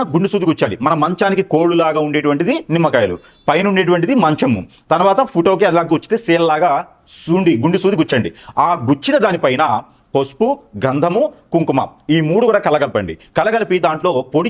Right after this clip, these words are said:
చున్నం అని దొరుకుతుంది, ఆ చున్నం కూడా దాంట్లో కలపండి. కలిపిన తర్వాత మీకు అత్తిపత్తి ఆకు అని ఉంటుంది, లేదా టచ్ మీ నాట్ అంటారు, ఆ ఆకు పౌడర్ కూడా కలపాలి. ఆ మిశ్రమం అంటే ఒక్కొక్క టీ స్పూన్ కలుపుకోండి.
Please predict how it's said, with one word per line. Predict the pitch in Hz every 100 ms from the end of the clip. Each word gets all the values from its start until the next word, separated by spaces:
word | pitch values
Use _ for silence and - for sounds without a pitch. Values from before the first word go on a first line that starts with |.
| -
చున్నం | 190 196 196
అని | 185
దొరుకుతుంది, | 160 - 110 - _ 131
ఆ | 139 -
చున్నం | 160 175
కూడా | 175 175
దాంట్లో | 143 135
కలపండి. | 113 90 80 - - -
కలిపిన | 175 233 247 185
తర్వాత | 147 139 180 113 - _ 147
మీకు | 214 208 139 165 - _ _ _ _ _ _ _ 143
అత్తిపత్తి | 143 262 220 208 196 - 147
ఆకు | 147 180 180
అని | 135 127
ఉంటుంది, | 113 95 - -
లేదా | 180 175 160 -
టచ్ | 185 202
మీ | 240
నాట్ | 190 131
అంటారు, | 107 82 _ 131
ఆ | 135 151
ఆకు | 214 180
పౌడర్ | 160 156 156
కూడా | 156 196
కలపాలి. | 139 90 82 - - _ 156
ఆ | 160 156 - 151
మిశ్రమం | 170 233 202 113
అంటే | 131 180
ఒక్కొక్క | 196 180 180
టీ | 185
స్పూన్ | - 185
కలుపుకోండి. | 143 123 117 90